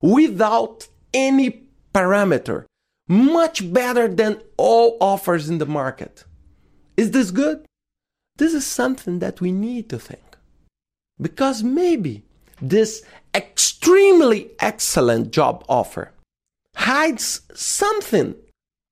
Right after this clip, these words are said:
regarding expectation, regarding misunderstanding of the project manager role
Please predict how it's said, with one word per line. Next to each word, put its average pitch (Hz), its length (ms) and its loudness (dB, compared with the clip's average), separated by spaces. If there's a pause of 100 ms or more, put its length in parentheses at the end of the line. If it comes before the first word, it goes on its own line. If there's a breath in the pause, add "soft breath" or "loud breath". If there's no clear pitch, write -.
regarding 190 640 2
expectation, 190 1080 -6 (480)
regarding 175 720 0
misunderstanding 208 1120 -2
of 156 220 -4
the 156 80 -2
project 165 480 -4
manager 151 460 -4
role 147 460 0